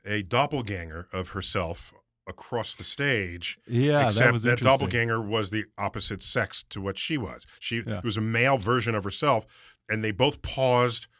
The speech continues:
Speaker 1: and looked at each other as they walked by.
Speaker 2: <laughs>
Speaker 1: So these are experience. These are, these are real. What I, what I mean by real is people experienced this,
Speaker 2: Mm-hmm.
Speaker 1: and they wanna know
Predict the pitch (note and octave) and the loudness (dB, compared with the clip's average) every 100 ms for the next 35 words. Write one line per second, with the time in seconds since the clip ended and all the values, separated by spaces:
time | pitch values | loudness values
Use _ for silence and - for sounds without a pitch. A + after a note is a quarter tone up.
0 | _ G#2+ G2+ C#3+ A#2+ A#2 D3 - D3 C#3 | _ -8 -6 -2 2 2 4 6 6 6
1 | D3 C3 D3 D3+ E3+ B3+ - C3+ - G3 | 6 6 4 4 4 4 0 -4 -2 0
2 | C#4+ D#4 D4 - C#4+ D4+ - - - B3+ | 2 2 0 0 2 0 0 -8 -4 -2
3 | C#4 E3 - - - A3+ A#3 F3 E3 E3+ | 0 -4 -8 -20 -8 -2 -2 -2 -2 -2
4 | F#3 G3+ F#3+ F#3 F3 - _ _ _ - | -2 0 2 2 -2 -6 _ _ _ -6
5 | C#3+ C3 A#2+ A2+ B2+ B2+ C3+ A#2 G2+ D#3 | -4 -2 -6 -4 0 0 2 2 2 0
6 | E3+ G#2+ G#2 G2 - _ _ _ _ _ | -2 0 -2 -2 -8 _ _ _ _ _
7 | _ _ _ _ - F3 E3 - - - | _ _ _ _ -10 -8 -6 -4 0 0
8 | - D3 C#3 G#2+ F#2 - D#2 B1 - A2 | 4 4 4 2 -2 -8 -12 -12 -6 -4
9 | G#2 G#2 G#2 G#2 C#3 D3+ B2+ A2+ A2+ | -2 -2 -2 0 0 2 4 4 2